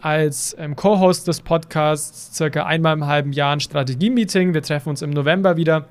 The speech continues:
in Frankfurt und würden da natürlich auch sehr gerne Feedback, Ideen, Verbesserungsvorschläge von euch mit inkludieren. Das heißt, wenn's Punkte gibt, ja, die ihr, ähm, verbesserungswürdig haltet, die ihr vielleicht auch gut findet, die wir unbedingt machen sollten und so weiter und so fort,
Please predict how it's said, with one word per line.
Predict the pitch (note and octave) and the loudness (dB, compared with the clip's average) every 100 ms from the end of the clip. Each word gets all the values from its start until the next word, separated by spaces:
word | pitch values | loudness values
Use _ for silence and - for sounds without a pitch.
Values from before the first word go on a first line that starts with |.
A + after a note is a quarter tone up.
| - | -8
in | D#3 | -6
Frankfurt | B2 F3+ A3 G#3+ F#3+ F#3+ - - - | 0 -2 0 2 2 0 -10 -14 -4
und | D#3+ C#3+ | 0 2
würden | F#3+ E3+ | 2 4
da | D#3+ | 2
natürlich | E3 E3 D3+ | 2 0 0
auch | D#3 | -2
sehr | B2 D#3+ D#3 | 0 0 2
gerne | D#3 D3+ D3+ D3 F3 | 0 0 0 0 -2
Feedback, | - G3+ F#3 E3+ | -4 -2 2 0
Ideen, | E3+ D#3+ E3+ F3 | 0 2 2 2
Verbesserungsvorschläge | D#3 D#3+ E3 D#3+ D#3+ D#3+ D#3 D#3+ D#3 D3+ | -2 -2 -2 -2 -2 -2 -2 -2 -2 -2
von | D3+ D3 | -6 -2
euch | E3 F3 | 0 0
mit | D3 B2+ - _ | -2 -4 -8 _
inkludieren. | C#3 B2 C3+ B2+ D3+ | -8 -6 -6 -4 -6
Das | D3+ D#3 | -4 -4
heißt, | D3 B2 C3 | -4 -2 0
wenn's | F3 F3+ | 0 -2
Punkte | - E3 D3 | -2 -2 0
gibt, | C3 G3+ - - _ | 0 -2 -4 -18 _
ja, | F3 D#3+ | 2 4
die | D3 D3+ | 2 0
ihr, | D3+ D3 D3 D3 F2+ | 2 2 0 -4 -8
ähm, | E3 D#3+ | -10 -10
verbesserungswürdig | - C#3+ G#3+ A#3 G#3+ E3+ F3+ D#3+ | -10 0 0 2 -2 0 0 0
haltet, | D#3 D#3 D#3 C#3+ | 2 2 2 -2
die | |
ihr | D3+ | -2
vielleicht | D3 D3 C3+ | -2 -2 -2
auch | C#3+ - | -4 -2
gut | A#3 | -2
findet, | - F#3 F3 D#3+ | 0 2 2 2
die | D3+ | 0
wir | D#3 | 0
unbedingt | G3+ F#3+ E3+ D#3 | 0 0 0 -2
machen | F3 G3 G3+ | -4 -4 -4
sollten | F3 D#3+ E3 D#3+ | 0 2 0 -2
und | F3+ F#3+ | -4 -2
so | F3 | -2
weiter | D#3+ D#3 | -2 -2
und | D#3 | -6
so | C3+ | -8
fort, | B2+ D3+ D#3+ | -6 -2 -2